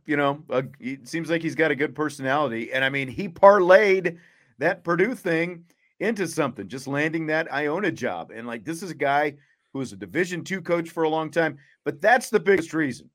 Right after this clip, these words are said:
Whether he was coaching at Division two or not, Gottlieb is on the radio. Does he know basketball? Sure, he knows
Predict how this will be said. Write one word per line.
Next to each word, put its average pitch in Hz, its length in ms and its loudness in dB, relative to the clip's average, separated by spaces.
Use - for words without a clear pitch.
Whether 165 260 0
he 165 80 8
was 160 140 4
coaching 185 340 0
at 185 100 -6
Division 165 440 -2
two 180 380 -6
or 131 120 -2
not, 151 440 2
Gottlieb 247 460 0
is 196 140 -2
on 202 160 2
the 175 100 -2
radio. 147 520 0
Does 151 140 -4
he 170 100 -6
know 196 180 -2
basketball? 196 580 -2
Sure, 185 260 -2
he 143 60 0
knows 101 400 -8